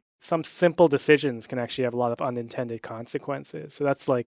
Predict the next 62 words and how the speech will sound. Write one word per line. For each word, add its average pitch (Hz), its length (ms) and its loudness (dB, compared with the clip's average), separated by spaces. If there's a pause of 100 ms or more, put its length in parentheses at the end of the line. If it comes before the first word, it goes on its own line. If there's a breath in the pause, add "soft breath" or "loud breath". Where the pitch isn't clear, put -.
(160)
that's 135 120 -2
stuff - 180 0
with 139 80 -4
Shopify 131 520 4
and 123 80 0
other 127 200 0
kind 120 240 -4
of 117 120 -4
these 117 240 -6
kind 123 180 -4
of 139 80 -6
ecosystems 120 760 -6
you 120 80 -8
really 120 240 -2
have 113 300 -10
to 123 360 -6 (160)
laser 123 360 0
in 123 100 -2
on 123 160 0
and 190 140 2
just 170 160 4
understand 147 380 6
how 135 80 6
they 117 100 2
think - 220 -8
about 110 220 -10
it, 117 140 -18
because 127 180 -6
there 139 160 0
are 120 180 2
trade-offs. 131 640 -2 (160)
And 127 120 -8
if 127 100 -8
they're 123 200 0
aware 117 260 -2
of 120 80 -6
those 117 180 -6
trade-offs 113 540 -4
and 123 80 -12
are 117 40 -12
very 113 180 -8
cognizant 123 580 -6
of 131 140 -10
it, 131 120 -6
I 123 100 -8
think 131 220 -18 (120)
you, 156 120 -10
you 151 140 -8
should 131 180 -10
give 127 120 -4
them 120 120 -8
a 117 40 -6
longer 113 300 -6
leash, 113 500 -8
kind 127 140 -12
of 127 100 -14
as 135 240 -12
I 147 80 -14
think 139 240 -14
you 139 100 -10
alluded 139 300 -6
to. - 180 -14